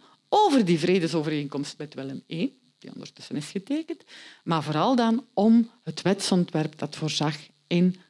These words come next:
de volledige terugbetaling van de tol. Dat wordt in het parlement besproken tussen dertien mei en negentien mei achttien negenendertig. En in de historiografie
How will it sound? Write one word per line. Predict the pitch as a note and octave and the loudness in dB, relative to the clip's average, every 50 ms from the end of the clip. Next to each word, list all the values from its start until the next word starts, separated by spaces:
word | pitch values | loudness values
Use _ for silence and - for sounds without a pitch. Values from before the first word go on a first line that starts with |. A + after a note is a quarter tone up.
| _ | _
de | _ - D#3+ | _ -12 -10
volledige | C#3+ D#3+ D#3+ D3+ D#3+ F3 F#3+ F#3 F#3+ - F3+ - | -6 -6 -4 0 2 2 2 2 0 -2 -4 -4
terugbetaling | - - D#3+ D3+ D3+ C3 D3+ - D3+ C3 C3+ C#3+ C#3+ C#3+ C3+ | -4 -4 -6 -4 -4 -6 -6 -4 -2 0 0 0 0 0 -2
van | - C#3 C#3 | -2 -2 -2
de | C3+ C3+ | -2 -2
tol. | - - A#2 - - - _ _ _ _ _ _ _ _ _ _ _ _ _ _ _ _ _ _ _ - - - | -4 -6 -6 -6 -8 -16 _ _ _ _ _ _ _ _ _ _ _ _ _ _ _ _ _ _ _ -20 -18 -12
Dat | - B2 | -8 -6
wordt | B2 C#3+ E3 - | -4 -4 -4 -2
in | - A3 | -2 -2
het | A3 G#3 - | -2 0 0
parlement | F#3 F#3+ F#3+ E3+ C#3 B2+ C3+ D#3 D3+ - | 0 0 2 4 4 2 2 0 -2 -4
besproken | A#3+ A3+ - - F3 D#3 D#3 - G#3+ - - _ _ _ | -6 -6 -4 -2 -2 -2 -2 -4 -8 -14 -18 _ _ _
tussen | - G#3+ - G3+ D#3+ | -8 -6 -4 -2 -2
dertien | D#3 C#3 - - - E3 D3 | -2 -4 -4 -4 -2 -2 0
mei | D3 D3 D3 C#3+ C#3 - _ _ _ _ _ _ - F#3 | 2 2 0 0 -2 -6 _ _ _ _ _ _ -2 0
en | F#3+ E3+ | 2 4
negentien | E3 D#3+ C#3+ - - D3 | 4 2 2 0 0 2
mei | D3 C#3 C#3 - | 2 2 2 0
achttien | - - - - - D#3 | -2 -8 -8 -6 -4 -2
negenendertig. | D3+ D3 D3 - - C#3 C#3 - A2+ - - - - - - _ - - - - - - | -2 -2 -2 -2 -2 -4 -4 -4 -6 -10 -12 -16 -18 -18 -20 _ -20 -18 -18 -18 -8 -2
En | - C4 | 2 4
in | D4+ D#4+ | 6 6
de | E4+ | 8
historiografie | D#4+ F4+ F4+ F#4 F4+ E4+ D#4+ E4 D#4 - D#4 D4 B3+ - - G3+ G#3+ C4+ C4+ | 8 6 6 6 4 4 4 4 4 4 2 0 0 2 2 2 4 2 2